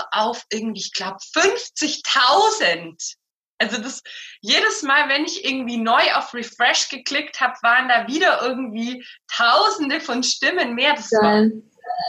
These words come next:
Speaker 1: es war so krass. Das war, ich war echt wie an den P C gefesselt und dann haben die mir auch so viel, man kann ja da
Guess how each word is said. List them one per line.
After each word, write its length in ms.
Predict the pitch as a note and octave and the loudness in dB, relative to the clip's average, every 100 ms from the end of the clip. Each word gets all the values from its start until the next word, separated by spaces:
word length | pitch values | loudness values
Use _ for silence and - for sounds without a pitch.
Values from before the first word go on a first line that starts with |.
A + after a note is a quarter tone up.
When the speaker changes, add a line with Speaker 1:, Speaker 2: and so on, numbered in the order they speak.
| A3 A3 - - _ | -2 -4 -10 -16 _
Speaker 1:
es 260 | - - - | 0 0 0
war 160 | A3 A#3 | 0 0
so 580 | - - - C4 C4+ D#4+ | 0 -4 -2 2 2 0
krass. 600 | - A3 B3 - - - _ _ _ | -2 0 0 -2 -8 -14 _ _ _
Das 200 | G#3+ - | -8 -6
war, 360 | G3+ G#3+ G#3+ G#3+ - _ _ _ _ _ _ _ _ _ _ _ _ _ | 0 2 2 0 -8 _ _ _ _ _ _ _ _ _ _ _ _ _
ich 240 | A#3 A3 _ _ | -6 -6 _ _
war 340 | G3+ A3 A#3 C#4+ | 2 4 4 0
echt 260 | - - | -2 -4
wie 160 | G#3 D4 | -4 0
an 200 | A#3+ B3+ | 2 2
den 320 | B3+ A3+ - | -2 -4 -8
P 180 | - A3+ | -10 -6
C 220 | - C#4+ | -2 -2
gefesselt 580 | D4+ E4+ A3 A3 A3 A3 | -2 0 0 0 -2 -4
und 160 | G#3 | -2
dann 220 | A3+ A#3 A#3+ | 2 2 2
haben 180 | B3 | 0
die 120 | B3 A#3+ | 0 -4
mir 240 | A3+ - | -2 0
auch 140 | G#3+ | -2
so 220 | G#3+ - C4 | -4 -8 -10
viel, 300 | - A#3 - | -10 -10 -4
man 160 | G3+ | -4
kann 240 | G3+ A3 B3 | 0 0 2
ja 160 | B3 | 2
da 420 | A#3 G#3+ G#3 G#3 | 4 4 4 0